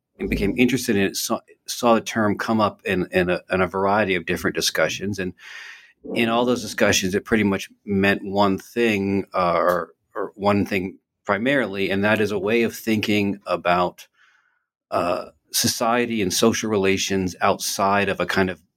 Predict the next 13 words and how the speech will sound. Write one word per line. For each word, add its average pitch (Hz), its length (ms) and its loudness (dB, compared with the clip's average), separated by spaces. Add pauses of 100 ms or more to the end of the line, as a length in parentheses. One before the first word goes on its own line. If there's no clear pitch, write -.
(240)
binary 101 840 2 (120)
between 98 520 0
the 95 200 0
individual 95 640 0
versus 95 500 0
society, 85 600 -2
a 73 40 -8
kind 95 280 2
of 82 100 -4
zero-sum 95 800 0
game 92 400 2
in 87 200 -4
which 87 320 -6